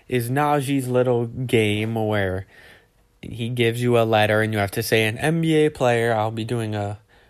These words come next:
random letter generator, and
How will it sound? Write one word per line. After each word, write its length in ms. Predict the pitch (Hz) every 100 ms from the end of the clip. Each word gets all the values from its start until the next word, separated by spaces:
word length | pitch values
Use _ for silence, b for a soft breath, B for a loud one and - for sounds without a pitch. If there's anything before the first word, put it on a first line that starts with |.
| b -
random 640 | 127 143 143 135 131 127
letter 420 | 123 120 113 113
generator, 920 | 113 120 113 113 117 117 120 127 143 -
and 560 | 131 135 135 135 139